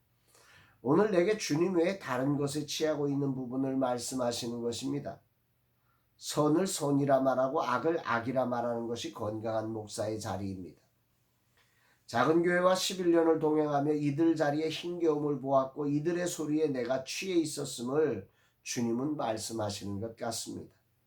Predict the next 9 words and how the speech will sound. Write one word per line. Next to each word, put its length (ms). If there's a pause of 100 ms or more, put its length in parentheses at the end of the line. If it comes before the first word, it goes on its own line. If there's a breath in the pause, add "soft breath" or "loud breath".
(680 soft breath)
주님의 380
소리에 380
취해서 680
그 220
주님을 440
전해 340
주어야 380
할 120
내가 520